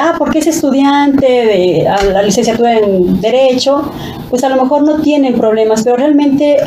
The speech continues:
hay jóvenes que tienen muchos problemas y si no los sacan,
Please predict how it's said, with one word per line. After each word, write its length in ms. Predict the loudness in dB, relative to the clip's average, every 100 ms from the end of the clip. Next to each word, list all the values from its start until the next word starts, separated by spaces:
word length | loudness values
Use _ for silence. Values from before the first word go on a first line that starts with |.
| -2
hay 160 | -2 0
jóvenes 480 | 0 0 0 0
que 100 | -2
tienen 520 | -2 0 2 2 0 -4 -12 -12 -4
muchos 260 | -2 0
problemas 640 | 0 0 0 0 0 -2 -2
y 80 | -2
si 160 | 0
no 100 | 0
los 180 | 0 0
sacan, 500 | -2 -2 -2 -2